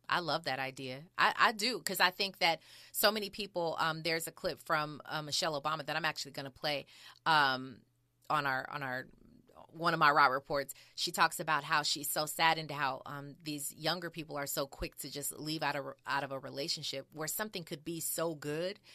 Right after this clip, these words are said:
And it's just like both of you are taking your past traumas and then you are not giving the other person an opportunity to, to grow and to learn you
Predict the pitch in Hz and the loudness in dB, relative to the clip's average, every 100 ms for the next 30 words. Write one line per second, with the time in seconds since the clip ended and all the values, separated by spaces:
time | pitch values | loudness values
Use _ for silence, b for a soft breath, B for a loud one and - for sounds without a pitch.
0 | B B - 160 156 170 - 151 139 156 | B B -10 -4 -2 -2 2 0 2 2
1 | 175 185 165 175 165 143 156 - 165 - | 2 -2 -6 -6 -2 0 0 0 -6 -6
2 | 151 143 - 160 151 - - 165 160 139 | -8 -8 0 2 4 0 0 0 0 -2
3 | 139 147 - 156 156 147 151 147 147 - | -6 -6 -8 -10 -6 -6 -6 -8 -6 0
4 | 147 143 135 - 151 160 - 175 165 151 | 2 2 -2 -6 2 2 2 -4 -6 -4
5 | 151 143 139 151 147 131 139 143 143 - | -4 -4 -4 -4 -2 -6 -4 -4 -4 -8
6 | 165 165 143 139 127 - 135 139 147 165 | -6 -6 -8 -8 -8 -10 -12 -4 4 4
7 | 147 127 139 160 139 156 214 226 147 139 | 4 -2 -8 -8 -2 0 0 -4 -6 -8